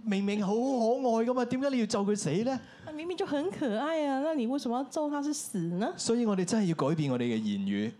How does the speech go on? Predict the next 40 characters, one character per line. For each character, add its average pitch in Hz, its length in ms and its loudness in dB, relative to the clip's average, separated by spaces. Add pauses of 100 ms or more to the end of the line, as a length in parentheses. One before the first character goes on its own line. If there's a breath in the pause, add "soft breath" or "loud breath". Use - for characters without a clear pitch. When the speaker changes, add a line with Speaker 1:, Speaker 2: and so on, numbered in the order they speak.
Speaker 2:
所 - 160 -2
以 - 20 2
我 240 40 0
們 254 140 0
改 170 140 -2
變 208 140 0
我 175 60 -2
們 - 20 -4
的 156 80 -2
言 151 240 -2
語。 175 340 -2
Speaker 1:
我 123 120 -2
哋 117 160 0
要 117 140 -2
去 107 140 0
到 104 140 0
神 87 180 -4
嘅 92 100 -4
面 92 180 -2
前。 80 280 -6
Speaker 2:
我 156 60 -6
們 180 80 -2
要 220 60 -2
去 226 140 -6
到 269 120 -4
神 185 240 -4
的 170 100 -2
面 175 200 -2
前。 156 200 -4
Speaker 1:
求 104 100 -2
主， 107 140 -4 (320)
求 104 180 -2
主 117 120 -2 (100)
更 160 280 -2
新 143 240 -2
我 98 100 -2
哋 98 40 -4
嘅 87 180 -4
言 78 140 -8
語。 76 280 -10